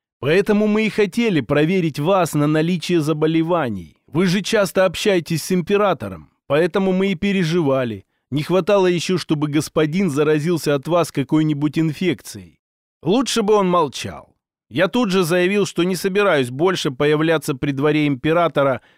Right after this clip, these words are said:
где маги столь по-хамски оскорбляют дворян, называя их больными и заразными. Этот разумный ещё не успел ничего сказать.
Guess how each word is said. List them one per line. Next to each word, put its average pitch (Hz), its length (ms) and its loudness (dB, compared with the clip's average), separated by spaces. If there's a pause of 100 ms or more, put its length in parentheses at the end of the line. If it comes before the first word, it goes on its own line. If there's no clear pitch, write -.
(140)
где 127 260 -2
маги 175 340 0
столь 143 380 -2
по-хамски 170 720 -2
оскорбляют 143 720 0
дворян, 151 540 0 (380)
называя 160 460 2
их 139 200 0
больными 156 640 0
и 143 200 -4
заразными. 135 840 -2 (380)
Этот 190 300 0
разумный 202 540 0
ещё 185 180 -2
не 190 120 0
успел 185 380 0
ничего 175 380 -2
сказать. 131 720 -4